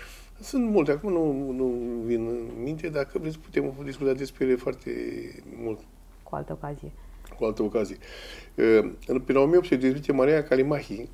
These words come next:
Speaker 1: Calimachi, era soția lui Scarda Vodă Calimachi, a comandat la, la Constantinopol, mai la Istanbulul respectiv, să-i trimeată lichior anodin. Uh, și scria așa, ar-, și frumoasă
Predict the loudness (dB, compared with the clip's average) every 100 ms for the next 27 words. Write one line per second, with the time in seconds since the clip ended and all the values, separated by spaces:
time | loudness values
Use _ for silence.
0 | -18 -2 2 4 4 2 0 -2 2 2
1 | 4 4 4 2 2 2 2 2 2 -2
2 | -2 -4 -6 -8 -4 2 2 4 4 4
3 | 4 2 0 -2 -2 -4 -4 -4 -2 -2
4 | -2 -4 -6 -10 -10 -10 -12 -6 -2 2
5 | 2 0 -2 -4 -6 -6 -4 -4 -6 -18
6 | -2 -2 2 2 2 2 2 2 -2 2
7 | 8 8 6 -4 -20 -20 -20 -20 -6 2
8 | 4 8 6 8 6 4 -2 -18 -20 -20
9 | -20 -20 -20 -20 -8 -2 2 2 0 0
10 | -2 -4 -8 -8 0 6 6 6 4 4
11 | 2 -2 -14 -12 -6 -4 -2 2 4